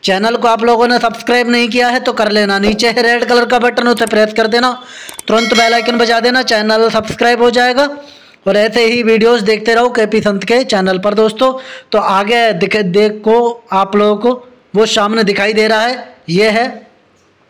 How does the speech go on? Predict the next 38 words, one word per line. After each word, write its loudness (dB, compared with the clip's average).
दोहाई 2
आरआरटीएस 2
का 0
स्टेशन, 0
जो 4
कि 0
बहुत -2
तेज़ी -2
के -8
साथ -2
में 2
इस -2
पर 0
construction -2
work -2
चल -2
रहा 0
है 0
दोस्तों। 2
और 2
ये 2
जून 2
में, -2
ये 2
एक 2
मई 2
से -2
और 0
तीन 0
मई, 2
जून 2
के 2
बीच -2
में 0
इस 0
पर 0
rapid -2
rail 0